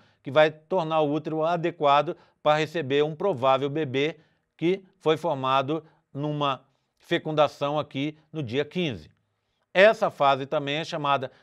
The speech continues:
fase progestacional, porque nessa fase nós temos a presença da progesterona, que é o hormônio produzido pelo corpo lúteo. Portanto, são três fases, do dia um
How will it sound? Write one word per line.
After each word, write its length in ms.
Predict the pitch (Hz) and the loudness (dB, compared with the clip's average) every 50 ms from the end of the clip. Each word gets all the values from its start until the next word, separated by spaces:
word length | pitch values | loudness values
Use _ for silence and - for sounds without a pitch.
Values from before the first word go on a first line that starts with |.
| _ _ | _ _
fase 380 | _ - 170 160 156 143 127 131 | _ 6 8 8 8 8 4 -4
progestacional, 960 | - - 127 127 123 139 135 - 151 147 - - 180 175 160 151 151 160 170 | -6 -4 -2 -2 -2 -2 -2 0 0 0 0 0 -4 -2 0 0 0 0 0
porque 460 | - 202 - - - 170 180 190 190 - _ _ _ | -2 -8 -8 -2 -2 0 0 0 -4 -8 _ _ _
nessa 440 | 143 139 151 156 160 156 - 175 139 | -8 -2 0 0 0 2 0 -4 -4
fase 420 | - - 147 139 147 147 135 139 | 0 0 2 4 4 2 0 -4
nós 240 | 139 151 151 143 - | -6 -6 -6 -6 -6
temos 260 | - 143 143 139 127 | -8 -8 -8 -4 -4
a 60 | 143 | -4
presença 480 | 139 - 143 143 131 110 135 139 - 147 | -4 -2 -2 -2 -2 -2 -6 -8 -8 -4
da 140 | 131 139 131 | -4 -4 -4
progesterona, 1000 | - _ - 196 226 226 190 180 185 - - 185 170 151 147 135 117 101 90 87 _ _ _ _ _ _ _ | -4 _ 0 2 4 4 4 0 -2 -2 -2 -2 0 0 0 -2 -4 -6 -10 -16 _ _ _ _ _ _ _
que 80 | 151 | 2
é 60 | 151 | 2
o 60 | 151 165 | 4 4
hormônio 440 | 165 147 139 135 135 143 147 156 | 2 0 -2 -4 -4 -4 -4 -6
produzido 480 | 127 - 160 160 135 113 123 139 135 127 | -6 -4 -4 -4 -4 -4 -4 -6 -6 -4
pelo 220 | - 151 147 147 | -4 -4 -4 -4
corpo 300 | 131 - 165 147 - 202 | -2 -2 -4 -2 0 0
lúteo. 340 | 220 196 147 113 - - - _ _ _ _ _ _ _ _ _ | 0 0 0 -2 -4 -8 -18 _ _ _ _ _ _ _ _ _
Portanto, 400 | - 170 165 - 202 226 220 - | -6 -6 0 2 2 2 2 -2
são 200 | - 202 196 185 | -4 -4 -4 -4
três 340 | 196 - 202 233 247 - - | -2 2 2 2 2 2 0
fases, 460 | - 175 151 131 113 98 90 92 95 | 2 4 4 4 2 0 -4 -12 -12
do 160 | 107 120 127 | -10 -8 -8
dia 220 | 113 113 160 160 143 | -6 -2 -2 -2 -2
um 200 | 135 139 143 143 | -2 -4 -6 -8